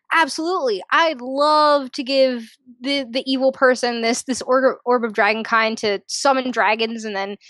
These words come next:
you know, maybe, maybe the players are, are trying to kill him or her, and then they're like, "You know what? I'm just gonna summon a bunch of dragons. There's probably a bunch in the area, maybe, right? Sure, whatever, forty-mile radius, they'll come and they'll kill the players, and I can escape."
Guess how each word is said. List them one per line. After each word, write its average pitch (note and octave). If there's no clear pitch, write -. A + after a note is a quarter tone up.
you B3+
know, G#3+
maybe, A#3+
maybe B3
the G#3+
players A#3
are, A3+
are G3
trying A#3+
to G#3+
kill A#3
him A3+
or A3
her, G#3+
and A3+
then A#3+
they're A#3+
like, A#3
"You A#3
know D4+
what? F4
I'm E4
just G4
gonna G#4+
summon F#4+
a F#4
bunch F#4
of D4+
dragons. G4
There's G4
probably D4+
a A#3
bunch G#3+
in A3
the G#3
area, A#3
maybe, C#4+
right? E4
Sure, A#3
whatever, C#4
forty-mile E4+
radius, F4+
they'll E4+
come F4+
and F4
they'll E4+
kill C#4+
the C#4
players, B3
and A3+
I G#3+
can A3+
escape." A3+